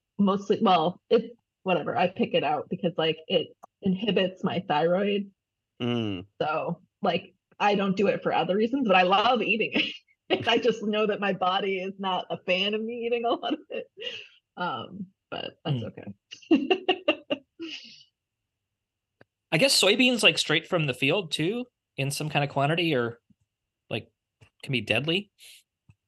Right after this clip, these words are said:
Speaker 1: I mean, anything in enough of a <laughs> quantity is not gonna be great.
Speaker 3: Yeah. I guess
Speaker 1: But yeah, I
Speaker 3: soybeans, like,
Speaker 1: think
Speaker 3: it's,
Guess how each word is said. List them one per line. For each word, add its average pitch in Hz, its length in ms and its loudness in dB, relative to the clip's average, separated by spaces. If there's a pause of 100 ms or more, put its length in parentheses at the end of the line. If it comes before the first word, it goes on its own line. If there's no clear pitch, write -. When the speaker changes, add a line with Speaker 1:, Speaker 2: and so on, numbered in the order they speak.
(580)
Speaker 1:
I 285 60 2
mean, 339 160 6
anything 254 440 0
in 175 260 -2 (120)
enough 190 320 0
of 180 120 0
a - 60 2
<laughs> - 0 -
quantity 254 760 2
is 240 160 2
not 220 220 2
gonna 190 160 0
be 180 160 -6
great. - 480 -2 (360)
Speaker 3:
Yeah. 113 300 2 (1200)
I 175 60 2
guess 302 120 4
Speaker 1:
But 262 80 6
yeah, 202 180 6
I - 20 6
Speaker 3:
soybeans, 170 120 4
like, 180 100 6
Speaker 1:
think 170 40 6
Speaker 3:
it's, 156 200 2